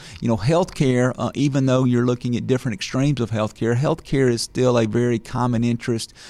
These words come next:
uh, throughout the district. Uh, you mentioned military presence. So we are blessed in the third congressional district to, uh, particularly, uh, over in Meridian, to have the Meridian Naval Air Station. Uh, you've got the refueling wing there at Key Field and Meridian. Uh,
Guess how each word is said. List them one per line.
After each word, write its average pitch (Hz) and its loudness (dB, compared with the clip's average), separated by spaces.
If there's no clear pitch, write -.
uh, 110 -4
throughout 113 2
the 104 -4
district. - -12
Uh, 104 -2
you 113 4
mentioned 120 0
military 117 2
presence. - -4
So 104 -2
we 107 0
are 113 0
blessed 110 0
in 113 -2
the 104 -2
third 113 -2
congressional 110 -2
district 110 -4
to, 110 -2
uh, 110 -2
particularly, 117 0
uh, 107 2
over 110 2
in 113 2
Meridian, 113 2
to 113 -2
have 110 0
the 110 0
Meridian 113 2
Naval 110 2
Air 110 0
Station. 107 -2
Uh, 98 -4
you've 104 -4
got 107 0
the 110 -4
refueling 113 2
wing 110 4
there 107 0
at - -8
Key 113 -4
Field 107 0
and 104 2
Meridian. 104 2
Uh, 104 -2